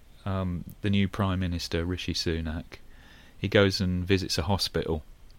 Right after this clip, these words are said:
and he talks to an old lady in the hospital, and she challenges him. She says, "You need to pay nurses more."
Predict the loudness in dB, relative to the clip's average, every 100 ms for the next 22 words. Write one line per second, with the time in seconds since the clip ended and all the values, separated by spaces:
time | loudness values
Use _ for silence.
0 | -20 -20 -10 -6 -4 -2 0 0 0 0
1 | 0 0 2 2 2 -2 0 0 -2 -4
2 | -4 -4 -4 -2 -2 -2 -6 -6 0 2
3 | 4 6 6 4 0 -2 -2 -2 -4 2
4 | 2 2 0 -8 -18 -20 -20 -20 -20 -20
5 | -4 2 2 0 -2 -4 -2 0 0 -2
6 | -4 -6 -6 -8 -10